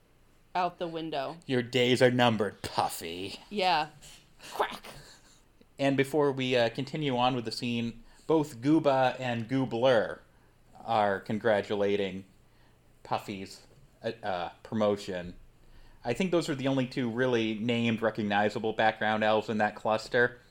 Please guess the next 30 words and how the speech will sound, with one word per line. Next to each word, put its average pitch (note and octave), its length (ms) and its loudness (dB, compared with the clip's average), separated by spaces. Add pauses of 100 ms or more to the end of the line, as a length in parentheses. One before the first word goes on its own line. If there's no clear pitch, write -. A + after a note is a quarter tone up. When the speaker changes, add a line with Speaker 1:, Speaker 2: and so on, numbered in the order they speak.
(200)
Speaker 2:
I B2 80 0
was B2 120 2
looking D3 200 0
for C3 140 -2
Groot, A2 480 2
but G2+ 220 -2
I, G#2+ 240 -2
I A2+ 80 -6
didn't A2 240 -6
see A2 180 -6
him. F2+ 240 -8 (640)
Speaker 1:
Yeah, F3+ 360 -2
it's G3 200 -8
really E4+ 180 0
hard G#3 300 2
to F#3+ 80 -8
tell F3 420 0
because F3 380 -6
you G#3 100 -2
only F#3+ 240 0
really F3+ 320 0
see F#3+ 320 -6
the E3 80 -4
face E3 540 -2
of, D3 420 -4 (600)
of E3 180 -2
a D#3+ 80 -2
few F3 380 0
of D#3 180 -2
them. C3+ 440 -4